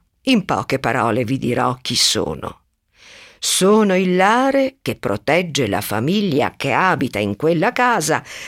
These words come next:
da cui mi avete visto uscire. Sono già molti anni che la tengo sotto la mia tutela,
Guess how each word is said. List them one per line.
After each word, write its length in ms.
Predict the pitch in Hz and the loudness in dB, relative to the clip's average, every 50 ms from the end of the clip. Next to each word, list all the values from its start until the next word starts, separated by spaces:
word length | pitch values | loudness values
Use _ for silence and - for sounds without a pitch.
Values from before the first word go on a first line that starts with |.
| - | -6
da 200 | - 170 233 220 | 0 2 2 2
cui 200 | 220 269 285 262 | 4 4 4 4
mi 140 | 214 202 190 | 4 4 4
avete 340 | 170 151 170 170 160 156 151 | 4 2 2 0 0 0 0
visto 380 | 131 120 110 - - - - 90 | 0 0 -2 -4 -4 -4 -4 -4
uscire. 680 | - - - - - - - - - 78 - - _ _ _ _ _ _ _ _ _ _ _ _ _ _ _ _ _ _ _ _ _ _ _ | -4 -2 -2 -2 -2 -4 -6 -8 -8 -10 -12 -14 _ _ _ _ _ _ _ _ _ _ _ _ _ _ _ _ _ _ _ _ _ _ _
Sono 400 | - - - - 92 95 95 101 | -12 -8 -6 -4 -2 -2 -2 -2
già 160 | 98 90 98 | -2 -2 -2
molti 520 | 80 95 123 139 135 123 - - - 139 147 | 0 0 0 2 0 0 -2 -2 -2 0 0
anni 500 | 139 143 143 139 110 110 104 82 82 - | 2 0 0 -2 -2 -4 -6 -6 -6 -8
che 140 | - 82 85 | -6 -6 -4
la 140 | 78 76 | -4 -6
tengo 440 | - - 87 90 92 85 104 98 85 | -6 -4 -4 -4 -2 -2 -4 -4 -4
sotto 340 | 92 - - 95 95 - 85 | -4 -4 -4 -4 -6 -4 -4
la 140 | 95 107 87 | -2 -2 -2
mia 220 | 82 101 85 - | -2 -4 -4 -4
tutela, 600 | - 78 82 - - - 85 67 - - - - | -6 -8 -10 -8 -6 -6 -6 -6 -6 -8 -12 -12